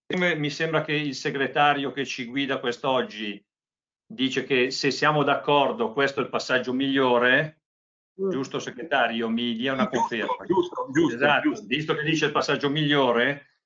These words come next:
Speaker 1: ecco, questo intendiamo come spirito di collaborazione. Ovviamente ognuno vota il suo. Prego.
Speaker 2: Va bene.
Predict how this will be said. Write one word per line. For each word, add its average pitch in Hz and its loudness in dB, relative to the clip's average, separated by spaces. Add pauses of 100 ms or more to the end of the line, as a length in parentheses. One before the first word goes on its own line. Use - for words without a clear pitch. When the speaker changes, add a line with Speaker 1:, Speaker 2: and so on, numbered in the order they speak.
(100)
Speaker 1:
ecco, 151 0
questo 180 2
intendiamo 147 2
come 127 -4
spirito 135 -4
di 113 -4
collaborazione. 110 -2
Ovviamente 135 0
ognuno 135 0
vota 131 0
il 98 -6
suo. 107 -6 (200)
Prego. 143 0 (720)
Speaker 2:
Va 165 -2
bene. 139 -8